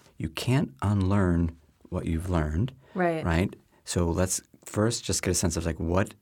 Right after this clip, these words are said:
Speaker 1: is this disclosure statement a solution to?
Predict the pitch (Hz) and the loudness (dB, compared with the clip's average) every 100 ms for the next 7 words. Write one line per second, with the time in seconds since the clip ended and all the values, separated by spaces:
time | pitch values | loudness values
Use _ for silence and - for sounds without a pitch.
0 | _ - 90 82 90 80 - - _ _ | _ -4 -2 0 0 0 -2 -4 _ _
1 | _ _ _ - 92 - 92 90 82 - | _ _ _ -8 -2 0 2 2 2 -2
2 | - 80 80 82 - - 82 76 - 82 | -2 -2 0 -2 -6 -8 -4 -2 0 0
3 | 80 - 78 - | 0 -2 -4 -6